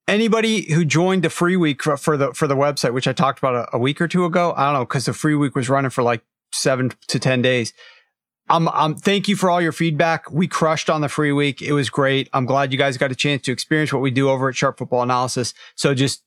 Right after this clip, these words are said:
thank you for all the feedback that you guys were giving me via, via email and D M. Appreciate it.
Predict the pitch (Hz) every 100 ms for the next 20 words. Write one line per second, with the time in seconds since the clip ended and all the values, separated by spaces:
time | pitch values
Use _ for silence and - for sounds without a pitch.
0 | - 175 - 160 160 151 135 - 139 127
1 | 131 - 120 127 123 123 - 127 127 123
2 | 123 117 120 113 104 - - - 135 127
3 | 151 147 143 131 123 120 127 127 123 110
4 | - 143 - 147 - 143 135 131